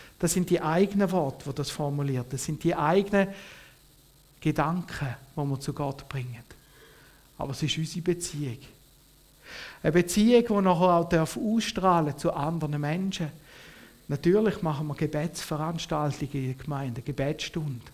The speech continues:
Findet jetzt gerade wieder eine statt. Gebetsstunde ist eigentlich nichts anderes als ein Familientreffen, wo man miteinander redet.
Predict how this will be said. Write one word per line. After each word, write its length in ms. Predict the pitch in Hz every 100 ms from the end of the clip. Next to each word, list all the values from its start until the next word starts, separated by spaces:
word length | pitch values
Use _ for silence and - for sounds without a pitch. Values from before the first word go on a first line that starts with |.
| -
Findet 360 | - 151 131 135
jetzt 120 | - 131
gerade 180 | 143
wieder 200 | 160 156
eine 240 | 143 147 127
statt. 280 | - 131 135 - - _ _ _ - - - - - -
Gebetsstunde 720 | 220 247 262 - 254 233 208
ist 100 | 190
eigentlich 420 | 190 190 185 180
nichts 240 | 190 202
anderes 340 | 190 180 196 190
als 220 | 185 165
ein 60 | 156
Familientreffen, 1040 | - 156 151 160 170 175 156 131 - 117 - - _ - - - - -
wo 80 | 156
man 140 | 156
miteinander 600 | 151 147 156 143 135 127
redet. 180 | 131